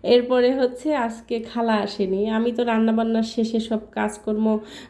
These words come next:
গুছিয়ে অপেক্ষা করি খালা এসে ঘরটা মুছে দিয়ে যাবে। তো অপেক্ষা করতেছিলাম, অনেকটা ক্লান্তও লাগছিল, কিন্তু খালা আসেনি। তারপর কি আর করা, বসে বসে ঘরটা মুছে এসেছি, এতে করে আমার এক্সারসাইজ হয়েছে। এরপরে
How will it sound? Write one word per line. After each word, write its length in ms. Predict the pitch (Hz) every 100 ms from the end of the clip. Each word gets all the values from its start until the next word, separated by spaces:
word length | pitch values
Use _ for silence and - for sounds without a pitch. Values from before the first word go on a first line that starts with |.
| 220
গুছিয়ে 540 | 214 247 - 294 269
অপেক্ষা 380 | 226 226 226 240
করি 240 | 220 220
খালা 280 | 233 233 202
এসে 280 | 202 208 214
ঘরটা 320 | 208 202 208
মুছে 300 | 214 226 226
দিয়ে 220 | 208 196
যাবে। 260 | 196 196 294 - - - -
তো 60 | -
অপেক্ষা 380 | 240 240 247 247
করতেছিলাম, 640 | 247 233 240 262 247 233
অনেকটা 300 | 220 220 220
ক্লান্তও 520 | 226 226 220 220 254
লাগছিল, 560 | 240 226 - 254 262 294
কিন্তু 320 | 262 226 214
খালা 240 | - 202 208
আসেনি। 420 | 196 - 190 190 - - - - -
তারপর 320 | 320 311 339
কি 240 | 330 330 311
আর 100 | 294
করা, 320 | 294 277 277
বসে 240 | 262 262
বসে 280 | 240 254 262
ঘরটা 460 | 233 - 226 226 254
মুছে 320 | 247 247 262
এসেছি, 440 | 247 254 247 277
এতে 160 | 262 233
করে 240 | 233 233
আমার 280 | 233 220 220
এক্সারসাইজ 680 | 220 220 240 226 240 233 226
হয়েছে। 360 | 226 226 226
এরপরে 520 | 311 220 202 208 202